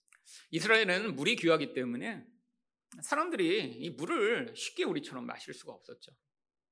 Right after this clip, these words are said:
아, 물이라고 해도 오염되거나,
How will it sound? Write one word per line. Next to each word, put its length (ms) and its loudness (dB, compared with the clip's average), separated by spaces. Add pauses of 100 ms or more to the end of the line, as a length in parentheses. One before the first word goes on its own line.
(560)
아, 80 -10
물이라고 440 6
해도 600 0 (540)
오염되거나, 1000 2